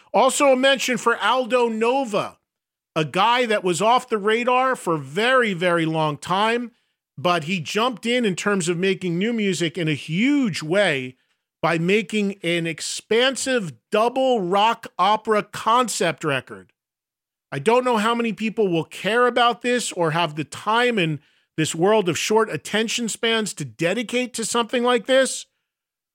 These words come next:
but it is a very, very comprehensive,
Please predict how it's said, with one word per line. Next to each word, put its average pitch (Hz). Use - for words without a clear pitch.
but 175
it 180
is 175
a 175
very, 226
very 202
comprehensive, 202